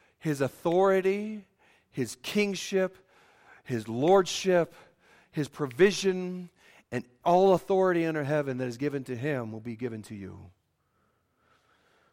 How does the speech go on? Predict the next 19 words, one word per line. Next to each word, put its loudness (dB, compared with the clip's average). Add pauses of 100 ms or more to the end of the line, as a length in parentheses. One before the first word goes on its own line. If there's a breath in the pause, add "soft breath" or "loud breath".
(180)
What 8
are 12
we 4 (680)
throwing 4
down? 2 (4000)
This -18
was -12
literally -2
and -6
figur-, -8 (260)
figuratively -10 (720)
to -14
those -4
who -16
were -10
casting -10
away -10
the -16
potential -12